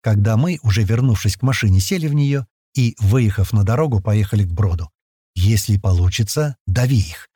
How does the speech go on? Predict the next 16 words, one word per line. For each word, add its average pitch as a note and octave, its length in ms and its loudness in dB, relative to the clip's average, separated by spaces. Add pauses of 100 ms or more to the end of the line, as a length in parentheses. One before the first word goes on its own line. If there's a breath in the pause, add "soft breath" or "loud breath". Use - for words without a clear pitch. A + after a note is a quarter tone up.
(180 loud breath)
только A#2+ 280 0
резко. A2+ 360 0 (280)
Мы B2 280 4
работаем A#2+ 560 0
по G#2+ 160 0
охотникам. F#2 560 -2 (380)
Паштет, A#2 560 0
на A#2 100 2
тебе C3 200 0
пулемётчик B2+ 500 0
в F#2 60 2
джипе». F2 360 0 (400)
«Легко!» — F#3 800 0 (120)
крикнул G2 400 2
сзади E2+ 280 -2
мушкетёр. - 480 -6